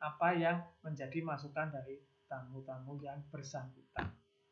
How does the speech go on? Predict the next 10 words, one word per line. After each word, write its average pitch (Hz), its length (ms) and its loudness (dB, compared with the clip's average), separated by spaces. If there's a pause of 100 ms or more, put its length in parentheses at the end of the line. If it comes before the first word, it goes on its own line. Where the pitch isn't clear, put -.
(800)
Jadi 143 240 2
di 175 80 8
sini 170 320 8
nantinya 185 640 10 (320)
manajemen 170 480 2
akan 185 720 4
memberikan 170 480 6
umpan 185 400 2
balik 190 560 4
juga 175 480 6